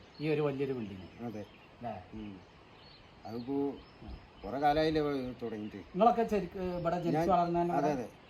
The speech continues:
Speaker 2: എനിക്ക്
Speaker 1: മൂലക്കാട്.
Speaker 2: അമ്പത്താറ് വയസ്സായി. ഞാൻ, ഞാൻ ഇവിടെ ഇന്ന് ഞാൻ ജനിച്ചത് തന്നെ ഇവിടെയാണ്.
Speaker 1: എത്ര വയസ്സായിപ്പോ?
Speaker 2: അമ്പത്താറ് വയസ്സായി.
Speaker 1: അമ്പത്താറ് വയസ്സായി.
Speaker 2: ഉം.
Speaker 1: അച്ഛനും ഫാമിലി ഒക്കെ അവിടെ തന്നെ
Speaker 2: ഇവിടെ ആയിരുന്നു.
Speaker 1: ആ.
Speaker 2: ഉം.
Speaker 1: ഇപ്പൊ ആരൊന്നുമില്ല?
Speaker 2: ഇവിടെ അത്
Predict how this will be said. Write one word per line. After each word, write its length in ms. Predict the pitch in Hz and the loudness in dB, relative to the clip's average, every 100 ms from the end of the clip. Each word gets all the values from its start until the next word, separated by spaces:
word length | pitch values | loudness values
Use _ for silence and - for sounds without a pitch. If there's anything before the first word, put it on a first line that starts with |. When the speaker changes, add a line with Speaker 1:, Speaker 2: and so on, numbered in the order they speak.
| - | -14
Speaker 2:
എനിക്ക് 180 | 117 120 | -10 -4
Speaker 1:
മൂലക്കാട്. 380 | 147 151 160 170 | 0 2 2 4
Speaker 2:
അമ്പത്താറ് 140 | 165 | 2
വയസ്സായി. 280 | 165 160 156 117 117 | 0 0 0 -2 -4
ഞാൻ, 100 | 131 | -4
ഞാൻ 80 | 143 156 | -2 0
ഇവിടെ 180 | 156 156 151 - - - 135 | 2 0 -2 -8 -20 -12 -4
ഇന്ന് 180 | 139 170 156 139 147 143 | 0 0 -2 -6 -4 -2
ഞാൻ 100 | 156 156 | 0 0
ജനിച്ചത് 280 | 156 156 170 | 0 0 -2
തന്നെ 120 | 170 160 | -2 -2
ഇവിടെയാണ്. 260 | 127 107 - - 143 | -4 -6 -10 -14 -2
Speaker 1:
എത്ര 100 | 196 190 | 2 2
വയസ്സായിപ്പോ? 420 | 175 180 170 180 214 - | 2 -2 -4 -8 -10 -12
Speaker 2:
അമ്പത്താറ് 340 | 104 113 127 131 | -10 -6 -6 -4
വയസ്സായി. 240 | 131 107 98 | -4 -6 -8
Speaker 1:
അമ്പത്താറ് 300 | 135 151 160 151 | -6 -2 -2 -2
വയസ്സായി. 300 | 107 - 98 92 | -4 -12 -16 -16
Speaker 2:
ഉം. 40 | - - - - - - | -18 -20 -20 -20 -20 -12
Speaker 1:
അച്ഛനും 260 | - 170 170 | -10 -4 0
ഫാമിലി 260 | 160 160 160 | 2 0 0
ഒക്കെ 140 | - | -2
അവിടെ 160 | 160 139 | -2 -2
തന്നെ 140 | 123 110 | -6 -8
Speaker 2:
ഇവിടെ 140 | 110 123 | -6 -4
ആയിരുന്നു. 220 | 123 101 87 - - - | -4 -6 -14 -18 -20 -16
Speaker 1:
ആ. 60 | 101 92 90 | -16 -16 -16
Speaker 2:
ഉം. 100 | 90 - - - - | -14 -16 -18 -20 -10
Speaker 1:
ഇപ്പൊ 140 | - | -2
ആരൊന്നുമില്ല? 420 | 160 160 156 147 143 196 - - - - | 0 2 0 -2 -6 -8 -14 -20 -20 -12
Speaker 2:
ഇവിടെ 180 | 120 170 | -4 -2
അത് 320 | 165 151 147 | 0 0 2